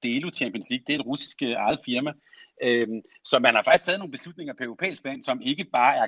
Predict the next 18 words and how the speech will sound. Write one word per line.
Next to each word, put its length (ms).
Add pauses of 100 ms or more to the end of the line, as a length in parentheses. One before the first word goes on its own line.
gratis, 500
men 100
som 160
faktisk, 440
øh, 140 (360)
øh, 180
gør 180
ondt. 260 (520)
Øhm, 400
og 180
det 140
har 140
man 200
slet, 320
slet 240
ikke, 260
øh, 120
format 280